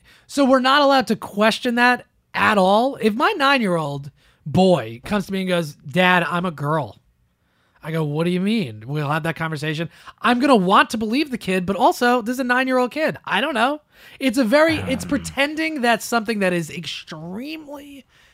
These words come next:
Speaker 1: complicated and not settled in any way, right? There's
Speaker 2: Uh-huh.
Speaker 1: no way to actually, there's no test where you go, "Oh, yeah, for sure." There's no way to do that.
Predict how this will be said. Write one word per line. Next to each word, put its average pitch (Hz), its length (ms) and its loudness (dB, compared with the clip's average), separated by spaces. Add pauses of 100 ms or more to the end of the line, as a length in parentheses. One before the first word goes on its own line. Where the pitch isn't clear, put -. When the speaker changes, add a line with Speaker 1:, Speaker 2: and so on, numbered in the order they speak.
(140)
Speaker 1:
complicated 143 920 -4 (320)
and 196 320 0
not 202 520 4 (840)
settled 196 720 4
in 190 220 0
any 190 200 0
way, 175 400 0
right? 175 320 2
There's 170 200 0
Speaker 2:
Uh-huh. 180 100 2
Speaker 1:
no 185 200 4
way 170 340 0
to 180 60 2
actually, 170 520 -2
there's 165 320 -4
no 190 220 -2 (340)
test - 360 0
where 180 100 -2
you 180 60 -2
go, 170 260 -2
"Oh, 226 140 4
yeah, 214 240 2
for - 160 -8
sure." 208 360 -4 (260)
There's 196 180 4
no 233 120 4
way 214 120 4
to 185 60 2
do 208 160 0
that. 160 220 -2